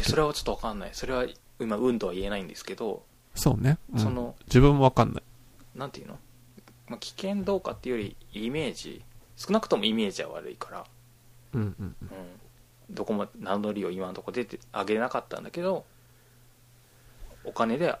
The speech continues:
Speaker 1: あげてほしいと。だからな、なんていうの？そのさ、うん。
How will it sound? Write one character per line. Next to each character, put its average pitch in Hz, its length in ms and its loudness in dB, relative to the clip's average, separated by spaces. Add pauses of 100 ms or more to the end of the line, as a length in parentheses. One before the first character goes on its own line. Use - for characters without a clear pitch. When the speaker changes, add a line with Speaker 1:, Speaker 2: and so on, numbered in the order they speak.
(120)
Speaker 1:
あ 95 100 -6
げ 92 100 -8
て - 80 -4
ほ - 80 -4
し - 140 -6
い - 20 -2
と。 - 120 -8 (280)
だ - 80 2
か 98 80 -2
ら 107 60 -4
な、 98 220 -4
な 127 100 -4
ん 147 60 -6
て - 100 -14
い - 20 -12
う - 60 -14
の？ 156 120 -10 (220)
そ - 140 -12
の 90 120 -10
さ、 - 180 -12 (2250)
う 101 40 -12
ん。 90 180 -10